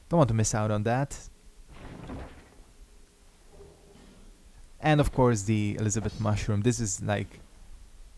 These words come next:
<laughs> yeah, regret ahead. That's what it says. Alright, back to Majula.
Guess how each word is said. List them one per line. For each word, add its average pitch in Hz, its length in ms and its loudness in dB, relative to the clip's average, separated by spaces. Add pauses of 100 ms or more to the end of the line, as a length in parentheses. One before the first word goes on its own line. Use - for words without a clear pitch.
<laughs> 107 120 -2
yeah, 107 220 0 (260)
regret 110 420 2
ahead. 113 420 0 (260)
That's - 160 -6
what 107 100 0
it 104 100 -2
says. 117 420 0 (1080)
Alright, 113 500 4
back 135 240 6
to - 80 -2
Majula. 101 500 4